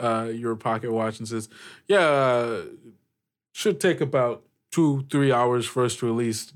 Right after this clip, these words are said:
g-, get a hold of, uh, you know, whatever it is we're gonna do. So how about we say in that amount of time, uh, two, three hours, we all meet up at, uh, the Breeze of Leaves, and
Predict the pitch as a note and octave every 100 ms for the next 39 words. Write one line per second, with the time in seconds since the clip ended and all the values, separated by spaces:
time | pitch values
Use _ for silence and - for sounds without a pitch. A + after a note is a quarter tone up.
0 | - - F#2 B2+ A2+ B2+ A2+ A2 B2+ A#2+
1 | A#2 A#2 A2 A#2 A#2 A2+ A2 _ _ _
2 | - G#2+ G2 F#2+ - _ B2 A#2+ A#2+ A#2+
3 | A2+ A2+ G#2+ A2+ A2+ A2 G#2+ A#2+ A#2 A2
4 | A#2 G#2+ G#2 - - D3+ D#3+ C#3+ C3+ C#3
5 | B2 B2+ B2 A#2+ A#2 A2+ G#2+ A#2+ A2 G#2+
6 | G#2+ G#2 G#2+ A2+ - D3 C3+ C3+ B2+ B2
7 | B2 A2+ B2+ B2 A#2+ B2 B2+ B2 A#2 B2+
8 | A#2 - _ _ - A#2 A#2 A2 C3 C3+
9 | B2 A#2 C3+ C3+ B2 B2 B2+ A2+ A2 A2